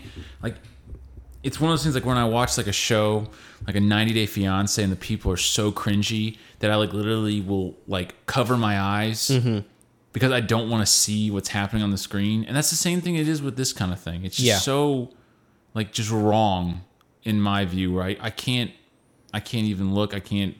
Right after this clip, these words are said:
Speaker 1: I just usually turn it off, though. I'm not gonna sit there and pret-, "Oh, I'm gonna let it play in my house while my children sit by the T V," but,
Speaker 2: Yeah.
Speaker 1: you know, no, that's, it, it's, it goes off at that point now.
Speaker 2: But
Speaker 1: And
Speaker 2: there, I mean,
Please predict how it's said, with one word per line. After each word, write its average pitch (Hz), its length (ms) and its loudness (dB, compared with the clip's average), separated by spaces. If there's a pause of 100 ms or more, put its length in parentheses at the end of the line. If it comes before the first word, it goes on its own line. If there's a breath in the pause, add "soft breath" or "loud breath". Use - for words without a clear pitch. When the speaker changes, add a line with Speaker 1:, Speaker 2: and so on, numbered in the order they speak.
(140)
Speaker 1:
I 104 100 -2
just 101 180 -4
usually 85 220 -2
turn 85 220 -6
it 85 40 -2
off, 85 200 -4
though. 82 80 -4
I'm 87 100 -2
not 90 120 -2
gonna 87 120 -4
sit - 200 -4
there 85 180 -6
and 82 220 -6 (460 soft breath)
pret-, - 160 -2
"Oh, 147 200 4
I'm 151 180 6
gonna 165 120 2
let 156 160 4
it - 140 -4
play 143 180 0
in 143 80 0
my 127 140 2
house 120 640 0
while 107 120 2
my 104 120 2
children 120 440 2
sit 104 260 0
by 104 120 2
the 101 80 0
T 107 220 -2
V," 92 260 0
but, 90 420 -2
Speaker 2:
Yeah. 110 320 0 (160)
Speaker 1:
you 98 100 -4
know, 90 140 -2
no, 82 320 -2
that's, 90 300 -8
it, 95 160 -4 (160)
it's, 95 220 -4
it 101 140 -4
goes 82 240 -4
off 80 180 -10
at - 120 -14
that 85 160 -10
point 78 220 -10
now. 62 320 -10
Speaker 2:
But 98 120 -2
Speaker 1:
And 90 80 -6
Speaker 2:
there, 123 240 2 (180)
I 113 60 0
mean, 101 380 0